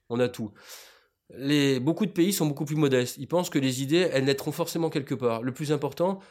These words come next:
c'est de les développer, de les exploiter, de les industrialiser. C'est une approche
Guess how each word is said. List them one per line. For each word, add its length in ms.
c'est 160
de 60
les 100
développer, 460
de 60
les 140
exploiter, 420
de 40
les 140
industrialiser. 840
C'est 120
une 60
approche 420